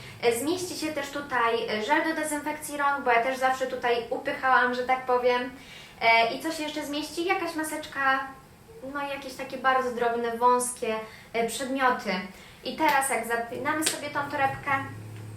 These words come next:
to właśnie wygląda ona z boku, tak. Co też ważne, zapięcie tutaj jest na magnes.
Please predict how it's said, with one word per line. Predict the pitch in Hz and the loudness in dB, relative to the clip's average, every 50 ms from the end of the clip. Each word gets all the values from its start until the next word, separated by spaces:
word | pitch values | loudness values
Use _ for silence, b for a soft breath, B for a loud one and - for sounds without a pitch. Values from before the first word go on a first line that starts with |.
| - - - - - - - - - - - - - - - - - - - - - - | -14 -14 -14 -14 -14 -14 -14 -14 -14 -14 -16 -16 -16 -16 -18 -18 -18 -20 -20 -20 -16 -12
to | 294 285 | -8 -2
właśnie | 277 277 262 262 - - 254 247 | 0 2 2 2 0 -2 -4 -4
wygląda | 233 214 226 226 233 226 226 220 - 226 226 | -2 0 2 2 2 4 2 0 0 0 -2
ona | 220 208 208 | 0 0 0
z | - - | 0 0
boku, | 277 285 277 - 269 262 262 262 - - - - | 0 0 0 0 -2 -4 -4 -6 -12 -16 -8 -4
tak. | 226 202 - 220 - - - - - - - - - - - - - - - - B B B B B B B B B | -2 -2 -2 -4 -8 -12 -14 -16 -16 -18 -18 -18 -18 -18 -18 -18 -18 -18 -18 -18 B B B B B B B B B
Co | - 320 | -4 -2
też | 330 311 285 269 | 0 0 0 2
ważne, | 262 294 294 294 277 277 277 277 | 6 8 8 8 6 4 0 2
zapięcie | 254 254 240 240 - 294 294 285 294 302 294 | 4 4 4 4 2 -2 -4 -4 -4 -6 -6
tutaj | - 254 - - 247 247 247 233 | -4 -4 0 4 4 4 4 4
jest | 220 220 220 - - - - 240 | 2 2 2 0 -4 -8 -8 -6
na | 247 269 285 277 | 0 0 2 4
magnes. | 254 226 208 202 202 196 190 190 190 190 - - | 4 6 4 4 4 0 -2 -2 -2 -2 -4 -4